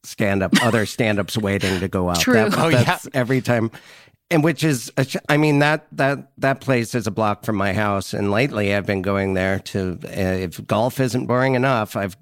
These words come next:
Speaker 1: really gotten into playing pool. And there's, like, a league <laughs> night down there. And now it's a shame they're, they're
Speaker 3: You
Speaker 1: closed.
Speaker 3: just
Speaker 1: I
Speaker 3: go
Speaker 1: got
Speaker 3: play a game. You go
Speaker 2: Yep,
Speaker 3: from place
Speaker 2: game
Speaker 3: to
Speaker 2: after
Speaker 3: place,
Speaker 2: game.
Speaker 3: game to game.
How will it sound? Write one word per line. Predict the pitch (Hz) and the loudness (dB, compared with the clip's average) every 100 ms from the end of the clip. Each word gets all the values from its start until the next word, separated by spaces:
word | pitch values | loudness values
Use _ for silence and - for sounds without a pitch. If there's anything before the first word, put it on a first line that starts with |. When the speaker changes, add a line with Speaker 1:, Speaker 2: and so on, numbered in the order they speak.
| - | -12
Speaker 1:
really | 104 110 120 113 | -4 0 2 2
gotten | 123 123 113 | 0 0 0
into | 113 110 | 0 -2
playing | - 120 110 | -2 0 0
pool. | - 139 113 104 101 - - - - | 0 0 2 0 -2 -12 -20 -2 0
And | - 107 | 2 2
there's, | 107 - | 2 2
like, | 127 | 0
a | 127 | 2
league | 113 135 127 110 | 2 4 4 2
<laughs> | |
night | 110 110 104 | 2 0 0
down | 110 107 107 | 0 2 2
there. | 104 104 - - - | 2 0 -6 -20 -6
And | - 156 156 | 2 4 4
now | 190 202 190 - | 4 2 0 0
it's | 180 175 180 | 2 2 2
a | 165 | 0
shame | - 247 202 151 | 0 0 0 2
they're, | 156 170 - - - - 370 | 2 0 -4 -16 -20 -6 0
they're | 170 190 | 4 4
Speaker 3:
You | |
Speaker 1:
closed. | 151 - - - | 4 4 4 4
Speaker 3:
just | 508 453 | 2 4
Speaker 1:
I | 147 | 4
Speaker 3:
go | 466 | 4
Speaker 1:
got | 453 | 2
Speaker 3:
play | - 403 392 | 2 2 2
a | 339 | -2
game. | 302 381 392 392 381 349 - - - | 0 2 2 0 -4 -14 -20 -20 -10
You | 240 262 | -2 0
go | 277 254 | 4 4
Speaker 2:
Yep, | 233 | 4
Speaker 3:
from | 208 | 2
place | 160 208 208 | 2 4 4
Speaker 2:
game | 233 | 4
Speaker 3:
to | |
Speaker 2:
after | 262 285 | 2 2
Speaker 3:
place, | 302 254 | 4 2
Speaker 2:
game. | 208 | 2
Speaker 3:
game | 143 185 | 2 0
to | 196 | -2
game. | 139 107 101 | -6 -10 -14